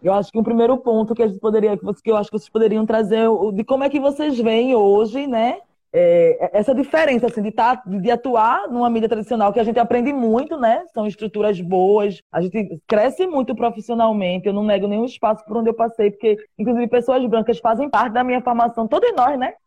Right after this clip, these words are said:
As nossas universidades são brancas, nossos professores são brancos, então muita gente passou, é, e ajudou na nossa trajetória, mas como é que vocês veem hoje? Eu vou sempre fazer um, um ponto pra os dois comentarem. E aí, só pontuar, assim, como é que tu vê hoje, sabe?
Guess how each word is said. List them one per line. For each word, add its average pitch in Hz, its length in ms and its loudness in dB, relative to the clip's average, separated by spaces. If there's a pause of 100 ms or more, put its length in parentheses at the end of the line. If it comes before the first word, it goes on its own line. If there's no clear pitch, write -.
As 220 100 -2
nossas 233 220 -2
universidades 262 640 0
são 370 180 -8
brancas, 240 340 0
nossos 220 200 -4
professores 247 500 -2
são 311 140 -10
brancos, 226 280 -4
então 220 120 -6
muita 285 300 -6
gente 262 180 -8
passou, 240 680 0 (160)
é, 175 180 2
e 190 80 2
ajudou 226 320 2
na 240 80 2
nossa 240 240 0
trajetória, 233 560 0
mas 233 160 0
como 277 140 -4
é 285 40 0
que 294 100 -2
vocês 294 380 -2
veem 262 260 0
hoje? 220 260 2
Eu 269 80 4
vou 311 100 2
sempre 330 220 -4
fazer 311 280 0
um, 285 160 -2 (260)
um 254 120 -8
ponto 302 420 0
pra 294 160 0
os 277 60 0
dois 254 200 0
comentarem. 233 720 -2 (200)
E 190 100 2
aí, 220 220 2
só 285 180 0
pontuar, 269 720 -2
assim, 247 240 -4
como 254 160 0
é 254 60 0
que - 80 -10
tu 294 160 -4
vê 247 260 2
hoje, 208 240 2
sabe? 214 400 -2